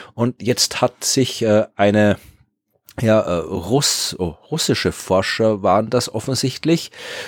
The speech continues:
vom Space Center und vom Moskau Institute of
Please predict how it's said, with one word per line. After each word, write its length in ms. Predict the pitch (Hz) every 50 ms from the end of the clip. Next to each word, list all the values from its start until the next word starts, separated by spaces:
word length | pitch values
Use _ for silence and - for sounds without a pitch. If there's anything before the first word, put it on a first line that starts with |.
| - -
vom 240 | - - 110 107 95 -
Space 760 | - - - - - _ - 110 120 135 127 - - - - -
Center 840 | - - - - - 120 127 131 123 - - 131 131 131 131 123 113 -
und 200 | - 101 101 95
vom 180 | - - 98 92
Moskau 560 | 95 95 104 113 - - - - - 110 104
Institute 680 | - 95 113 - - - - - 127 127 117 - -
of 220 | - 90 92 -